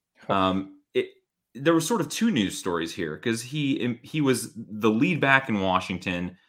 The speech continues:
Speaker 2: uh, for the Commanders. There wasn't even a Washington Commanders last time we filmed this podcast. But
Speaker 1: Right. <laughs>
Speaker 2: he, he was gonna be, he was gonna be their lead running back. Everybody was stoked. I'm sure people went out and made trades for him or, or picked him up based on that news. And then he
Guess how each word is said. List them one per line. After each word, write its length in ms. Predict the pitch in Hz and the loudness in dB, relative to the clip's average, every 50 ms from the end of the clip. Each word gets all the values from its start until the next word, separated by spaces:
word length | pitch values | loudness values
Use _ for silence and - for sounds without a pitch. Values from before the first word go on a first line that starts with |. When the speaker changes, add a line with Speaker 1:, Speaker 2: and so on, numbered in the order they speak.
| _ _ _ - | _ _ _ -6
Speaker 2:
uh, 160 | 87 87 82 | -4 -4 -2
for 180 | - - 135 156 | 0 2 2 2
the 60 | 160 | 2
Commanders. 500 | 156 - 104 98 95 92 92 92 92 - | 2 0 2 2 4 4 2 2 0 0
There 100 | - 143 | -2 0
wasn't 180 | 165 165 160 151 | 0 2 0 0
even 140 | 143 135 123 | 0 0 0
a 100 | 110 104 | -2 -2
Washington 320 | 113 139 135 - 135 113 - 110 | -2 -4 -4 -4 -6 -8 -8 -8
Commanders 360 | 107 117 135 160 139 98 90 98 | -6 -4 -4 -2 -2 -4 -4 -6
last 200 | 87 95 - - | -10 -10 -8 -8
time 140 | 92 101 | -6 -6
we 80 | 131 156 | -6 -6
filmed 260 | 156 - 104 98 95 | -6 -4 -4 -4 -4
this 100 | 92 92 | -6 -8
podcast. 480 | - - 117 117 - - 90 - - - _ _ _ - - _ _ _ _ _ _ - | -10 -14 -14 -12 -10 -10 -12 -12 -14 -18 _ _ _ -20 -20 _ _ _ _ _ _ 2
But 320 | 135 113 113 123 - - _ _ - | 4 4 4 4 0 -6 _ _ -6
Speaker 1:
Right. 100 | 135 113 | -6 -6
<laughs> 80 | - - | -4 -2
Speaker 2:
he, 140 | 160 160 | -2 0
he 160 | - 139 156 160 | 0 4 6 6
was 100 | 151 147 | 6 8
gonna 160 | 160 147 143 | 6 6 4
be, 140 | 123 107 139 | 4 6 8
he 80 | 139 | 8
was 80 | 139 135 | 8 8
gonna 100 | 147 139 | 8 4
be 80 | 120 | 6
their 100 | 104 104 104 | 6 6 6
lead 200 | 123 165 180 151 | 6 6 6 6
running 220 | 147 143 139 139 | 4 4 4 4
back. 240 | 135 135 127 - 131 | 6 4 4 4 2
Everybody 340 | 135 160 156 143 143 135 127 | 2 2 2 4 4 2 4
was 180 | 120 113 - | 2 0 0
stoked. 300 | - - 110 107 107 107 | 0 2 4 4 4 4
I'm 80 | - 101 | 2 -4
sure 220 | 104 - - 160 | -4 0 0 2
people 260 | 160 160 143 143 127 123 | 2 2 0 0 0 2
went 100 | 120 120 | 2 2
out 100 | 113 82 | 2 2
and 60 | 98 | 2
made 140 | 104 98 95 | 0 0 0
trades 360 | 95 - - 110 107 110 107 | 0 -2 0 2 2 0 0
for 340 | - - 110 107 107 107 107 | -4 -6 -2 -2 0 0 2
him 180 | 104 104 101 - | 0 0 -2 -2
or, 240 | - 95 92 90 - _ _ | -4 -4 -4 -4 -6 _ _
or 140 | - 85 87 | -12 -12 -10
picked 200 | - - - - | -6 -6 -4 -2
him 140 | 117 107 107 | 0 2 4
up 300 | 107 107 107 - - - | 4 4 4 2 0 -2
based 260 | 104 107 107 - - | 0 0 0 0 -2
on 160 | 104 104 104 | -4 -2 -2
that 220 | 104 101 95 78 95 | 0 0 0 0 0
news. 500 | 98 98 98 98 98 98 98 - - _ _ _ _ _ _ _ _ _ _ _ _ _ _ _ _ _ _ _ _ - | 0 0 0 0 0 -2 -4 -8 -12 _ _ _ _ _ _ _ _ _ _ _ _ _ _ _ _ _ _ _ _ 0
And 180 | 120 120 131 | 0 2 4
then 120 | 135 135 143 | 4 4 4
he 320 | 135 127 127 117 110 - | 4 4 4 2 -2 -6